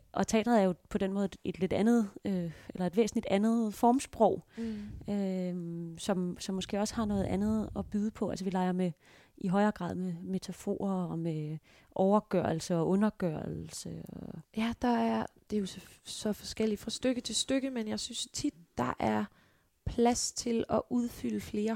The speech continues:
Speaker 2: huller selv, end, nu bliver det jo vildt generelt, for det er der jo også i rigtig mange film og serier og sådan noget, men, men ting bliver mindre,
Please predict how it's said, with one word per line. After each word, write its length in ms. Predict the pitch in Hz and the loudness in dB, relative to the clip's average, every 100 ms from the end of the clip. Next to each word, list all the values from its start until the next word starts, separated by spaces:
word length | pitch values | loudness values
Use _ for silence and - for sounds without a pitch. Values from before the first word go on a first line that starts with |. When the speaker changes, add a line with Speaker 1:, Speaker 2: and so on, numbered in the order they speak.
| - | -2
Speaker 2:
huller 220 | 202 208 | -4 -2
selv, 260 | - - - _ _ _ _ _ _ _ _ _ - | -2 -4 -4 _ _ _ _ _ _ _ _ _ -6
end, 220 | 202 185 - - _ _ _ _ _ _ _ _ _ - | -4 -6 -14 -20 _ _ _ _ _ _ _ _ _ -10
nu 80 | |
bliver 160 | 190 180 | 0 4
det 80 | 170 | 4
jo 40 | |
vildt 200 | 170 185 | 2 0
generelt, 340 | - 175 - - | 0 0 0 -2
for 80 | - | -2
det 140 | 196 | 2
er 40 | 175 | 2
der 60 | |
jo 60 | 160 | 2
også 180 | 156 180 | 0 -2
i 40 | |
rigtig 340 | 165 - 180 | -6 -6 -8
mange 300 | 160 156 160 165 - | -10 -10 -14 -18 -20
film 220 | - - - 165 | -14 -14 -14 -8
og 120 | - 170 | -6 -2
serier 320 | - 50 - | -2 -2 -6
og 60 | - | -8
sådan 80 | 202 | -6
noget, 120 | 202 | 0
men, 200 | 226 226 - - - - | 0 0 -8 -18 -18 -4
men 160 | 226 | -2
ting 320 | 220 262 240 - | 0 -2 -2 -2
bliver 200 | 233 220 | 0 2
mindre, 1120 | 208 208 214 220 - - 214 196 190 185 | 0 -2 -2 -6 -10 -6 -2 -2 -2 -4